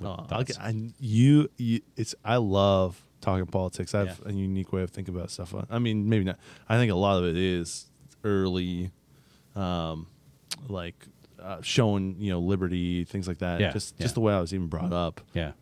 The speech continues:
Speaker 1: Um, exposure to different thoughts
Speaker 2: Yeah,
Speaker 1: outside of
Speaker 2: you've had a
Speaker 1: the,
Speaker 2: good broad
Speaker 1: the
Speaker 2: kind of
Speaker 1: mainstream
Speaker 2: paradigm.
Speaker 1: narrative.
Speaker 2: Yeah.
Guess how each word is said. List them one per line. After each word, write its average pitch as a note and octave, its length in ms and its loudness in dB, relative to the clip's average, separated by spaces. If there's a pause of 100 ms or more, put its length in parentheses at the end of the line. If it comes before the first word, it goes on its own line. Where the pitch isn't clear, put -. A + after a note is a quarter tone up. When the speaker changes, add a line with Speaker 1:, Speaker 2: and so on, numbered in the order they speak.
Speaker 1:
Um, F2 180 -6
exposure F2+ 600 -4
to F2 340 -6
different - 340 -12
thoughts E2+ 460 -6
Speaker 2:
Yeah, E2+ 100 0
Speaker 1:
outside F2 220 -4
of E2+ 80 0
Speaker 2:
you've E2 60 0
had G2+ 120 4
a F2 40 -2
Speaker 1:
the, E2+ 80 -2
Speaker 2:
good D#2+ 140 -2
broad D2+ 440 -6
Speaker 1:
the - 60 -20 (120)
Speaker 2:
kind F#2+ 80 -4
of F#2 40 -4
Speaker 1:
mainstream F#2+ 760 -4
Speaker 2:
paradigm. F#2+ 280 -6
Speaker 1:
narrative. F#2+ 480 -8
Speaker 2:
Yeah. D#2 220 -8